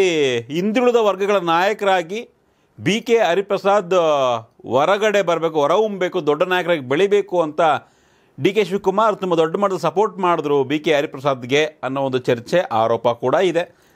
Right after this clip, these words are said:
ಚುನಾವಣಾ ಹಿಂದಿನ ವಿಚಾರವಾಗಿ ಏನೆಲ್ಲ ಆಯ್ತು ಅಂತ ಎಲ್ರಿಗೂ ಗೊತ್ತೇ ಇದೆ. ಕರ್ನಾಟಕ ಟಿ ವಿಯ ಈ ಹಿಂದಿನ ವಿಡಿಯೋದಲ್ಲೂ ಕೂಡ ನೀವು ಗಮನಿಸಿರ್ಬೋದು ಅದನ್ನ. but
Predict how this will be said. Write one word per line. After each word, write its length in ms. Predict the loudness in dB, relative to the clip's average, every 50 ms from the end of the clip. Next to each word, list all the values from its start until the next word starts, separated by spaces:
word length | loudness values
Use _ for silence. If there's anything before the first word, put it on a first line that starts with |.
| _ _ _ -4
ಚುನಾವಣಾ 760 | 0 2 2 4 4 2 2 2 2 2 2 2 2 0 -2 -4 -8 _ _ _ _ _
ಹಿಂದಿನ 320 | -2 -2 0 0 0 0 0 2 2 0 0 -2 -4
ವಿಚಾರವಾಗಿ 480 | -6 -6 -2 0 0 0 0 -2 -2 -2
ಏನೆಲ್ಲ 200 | -4 -2 0 -2
ಆಯ್ತು 580 | -2 0 0 0 2 2 0 -2 -4 -4 -4
ಅಂತ 160 | -4 -4 -2 -4
ಎಲ್ರಿಗೂ 280 | -2 -2 -2 -4 -4
ಗೊತ್ತೇ 380 | 0 0 0 0 2 0 0 0
ಇದೆ. 120 | 0 -4 -8 -10 _ _ _ _ _ _ _ _ -4
ಕರ್ನಾಟಕ 340 | -2 0 0 0 0 -2
ಟಿ 200 | -4 -2 -2 -2
ವಿಯ 200 | 0 0 2 2 2 2 0 -2 -6 -8
ಈ 120 | -4 -2
ಹಿಂದಿನ 340 | -2 0 0 2 2 2 0
ವಿಡಿಯೋದಲ್ಲೂ 540 | -2 -2 -2 -2 0 0 2 0 0 -2 -2
ಕೂಡ 120 | -2 -2
ನೀವು 500 | 0 0 2 2 2 2 2 0 -2 -6 _ _ _ _ _ _ -12 0
ಗಮನಿಸಿರ್ಬೋದು 560 | 0 0 0 0 0 0 0 2 2 2 0 0
ಅದನ್ನ. 200 | -2 -2 -4 -6 -6 -8 _ _ _ _ _ _ -4
but 300 | 0 0 0 0 2 0